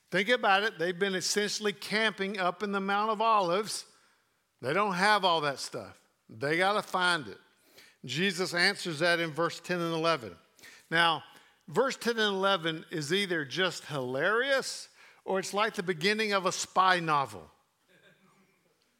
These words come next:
"Go to Jerusalem and find a man carrying a jug of water." Okay. Two means people, and I gotta find a man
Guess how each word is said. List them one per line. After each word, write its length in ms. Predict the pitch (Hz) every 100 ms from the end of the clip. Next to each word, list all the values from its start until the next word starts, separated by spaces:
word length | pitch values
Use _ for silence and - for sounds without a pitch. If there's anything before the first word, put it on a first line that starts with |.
| _ 120 98
"Go 280 | 143 175
to 160 | 175 175
Jerusalem 720 | 147 165 160 165 143 117 107 107
and 200 | 147 151
find 320 | - 151 175 175
a 60 |
man 480 | 170 170 156 135 113
carrying 400 | - 175 165 165
a 80 | 151
jug 460 | 127 151 156 156 156
of 140 | 147
water." 360 | 147 156 123 95 _ _ _ _ _ _ _ _ _ _ _ _ _ _
Okay. 380 | - 262 233 202 - - _ _ _ _ _ _ _ _ _ -
Two 180 | 254 269
means 400 | 254 254 247 185
people, 500 | 180 208 180 185 180 _ _ _ _ _ _ _ -
and 100 | 185
I 120 | 233
gotta 180 | 247 196
find 320 | 233 220 208
a 40 |
man 540 | 202 226 214 185 185